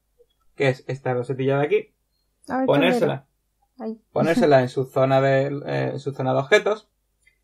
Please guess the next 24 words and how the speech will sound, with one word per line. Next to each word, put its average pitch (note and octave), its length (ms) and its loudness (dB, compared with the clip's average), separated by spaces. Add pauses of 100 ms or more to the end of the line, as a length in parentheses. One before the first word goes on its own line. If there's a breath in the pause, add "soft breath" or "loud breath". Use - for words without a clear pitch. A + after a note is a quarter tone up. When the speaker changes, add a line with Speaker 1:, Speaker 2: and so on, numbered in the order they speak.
(160)
Speaker 1:
y, A3 320 4 (240)
eh, C#3 180 6
ya D3+ 120 4
a - 20 4
partir D3 260 2
de D#3 60 4
ahora E3 200 6
podrá C3+ 200 2
usar D3 180 -2
las D3+ 100 2
estelarias E3 340 0
para F#3 180 0
convertirlas E3+ 540 -2
en F3 100 -6
poción C3+ 300 0
de A#2+ 60 -4
la A#2+ 100 -10
bruja, C3+ 320 -14
¿vale? C#3+ 180 -8
En D3 60 -12
pociones B2+ 260 -10
de A#2+ 60 -12
la G#2 60 -16
bruja. - 280 -18